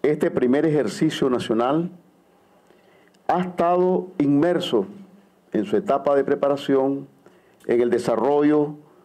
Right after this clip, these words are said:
de la campaña de actualización de planes comunitarios a nivel nacional.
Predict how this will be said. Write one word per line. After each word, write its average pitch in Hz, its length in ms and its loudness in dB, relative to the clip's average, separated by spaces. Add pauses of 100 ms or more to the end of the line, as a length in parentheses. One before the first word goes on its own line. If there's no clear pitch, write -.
(140)
de 120 180 0
la 120 140 2
campaña 123 600 0
de 135 120 2
actualización 127 1000 -2 (220)
de 143 120 2
planes 127 480 0
comunitarios 120 1000 0 (760)
a 107 120 0
nivel 107 340 2
nacional. 95 480 -2